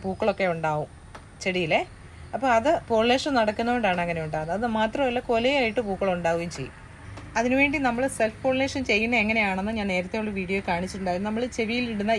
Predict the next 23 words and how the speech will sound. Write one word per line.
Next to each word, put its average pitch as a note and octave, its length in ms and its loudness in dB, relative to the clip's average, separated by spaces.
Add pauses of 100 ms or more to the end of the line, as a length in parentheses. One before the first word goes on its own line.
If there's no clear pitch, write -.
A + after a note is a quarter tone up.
ഇയർബഡ്സ് A#3+ 480 0
ഉണ്ടല്ലോ, D#3 240 -6 (320)
അത് B3+ 180 2
വെച്ചിട്ട് B3+ 340 2 (280)
നമുക്ക് G3 300 -2 (260)
ഒരു, G3+ 160 0 (160)
ഏ, F#3 100 -2 (100)
പൂവിലെ G#3 320 0 (120)
പൂമ്പൊടി G3+ 400 0
എടുത്തിട്ട് F3 340 -2 (240)
അടുത്ത G#3+ 400 -2
പൂവിൽ G#3+ 260 0 (240)
നമുക്കൊന്ന് G#3 380 -2 (460)
പുരട്ടി C4+ 340 0
കൊടുക്കാം, D#3+ 300 -2
ഒന്ന് C#4+ 180 -4
തട്ടി G3 240 -2
കൊടുക്കാം. D3 260 -4 (440)
അപ്പോൾ B3+ 240 2
അങ്ങനെ C4 320 2 (220)
ആ A3 120 0
പോളിനേഷൻ A3 500 0
നടക്കുവേ. D#3+ 320 -2